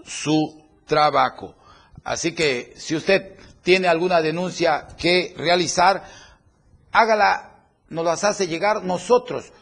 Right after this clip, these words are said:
con mucho gusto aquí la vamos a pasar. Si algún funcionario o alguien que sea del gobierno federal, estatal y municipal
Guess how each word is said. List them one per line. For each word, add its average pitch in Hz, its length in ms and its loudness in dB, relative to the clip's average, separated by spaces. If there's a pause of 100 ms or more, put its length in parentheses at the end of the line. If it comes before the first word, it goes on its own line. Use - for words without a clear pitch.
(140)
con 147 160 -4
mucho 170 220 -6
gusto 202 600 -4
aquí 185 460 -6 (400)
la 123 260 -4
vamos 147 320 -2
a 127 100 -8
pasar. 113 360 -12
Si 208 140 -4
algún 226 280 -2
funcionario 214 800 0 (420)
o 160 160 2
alguien 151 420 0 (440)
que 131 320 -2
sea 170 200 -2
del 165 140 -4
gobierno 165 460 -2
federal, 151 520 -2
estatal 143 460 -6
y 151 60 -8
municipal 143 580 -6